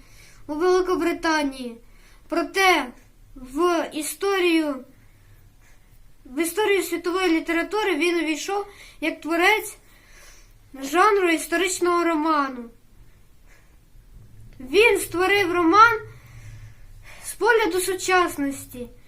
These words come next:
але найкращий його роман — це Айвенго, який був написаний у тисяча вісімсот двадцятому році. Твір переносить нас у середньовічну Англію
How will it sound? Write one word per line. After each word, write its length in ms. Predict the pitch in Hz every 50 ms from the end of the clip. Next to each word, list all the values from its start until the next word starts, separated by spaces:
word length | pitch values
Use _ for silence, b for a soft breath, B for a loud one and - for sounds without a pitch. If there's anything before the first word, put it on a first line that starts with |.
| b b b
але 340 | b 285 330 359 381 403 392
найкращий 800 | 370 359 349 330 339 349 392 440 466 523 508 - - 392 392 370
його 260 | 370 349 330 330 330
роман — 440 | 320 320 311 311 311 302 285 262 254 - b b b b b
це 120 | - - 415 427 -
Айвенго, 580 | 381 381 349 320 339 339 339 330 311 311 294 269
який 300 | 262 277 277 - 359 381
був 200 | 311 320 339 320
написаний 600 | 330 330 320 - 440 440 440 - 415 359 330 285
у 100 | - -
тисяча 340 | 269 - 392 359 - - 339
вісімсот 460 | 311 302 - 320 311 302 - 427 359
двадцятому 600 | 330 311 294 302 320 349 349 339 330 311 302 294
році. 400 | 285 269 262 254 254 - - 226 - - - - - - - - - - - - - - - - - - - - - - - - _ _ _ _ - - - - _ - - - - _ _ _ b b b b b b b b -
Твір 300 | - 277 403 480 466 480
переносить 580 | 415 392 359 359 359 403 392 392 - 339 285
нас 260 | 311 370 427 415 - 359
у 40 |
середньовічну 840 | 330 - 349 330 339 339 311 339 359 370 370 359 370 - 330 311 302 -
Англію 560 | - - 359 403 415 392 381 349 320 294 269